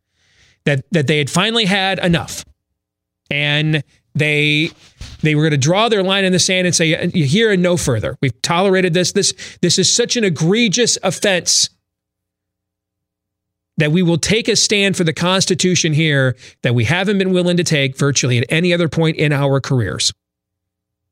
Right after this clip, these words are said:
That, to grant your point, I have to grant that as well. Now,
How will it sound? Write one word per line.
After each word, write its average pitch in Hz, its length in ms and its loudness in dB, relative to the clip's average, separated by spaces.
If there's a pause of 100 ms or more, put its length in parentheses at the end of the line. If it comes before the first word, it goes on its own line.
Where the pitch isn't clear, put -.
(220)
That, - 260 -4
to 175 100 0
grant 180 380 0
your 254 120 -2
point, 156 460 -2 (800)
I 160 140 0
have 175 200 0
to 165 80 0
grant 139 420 2
that 127 240 2
as 113 160 0
well. 92 320 -2 (2000)
Now, 127 400 0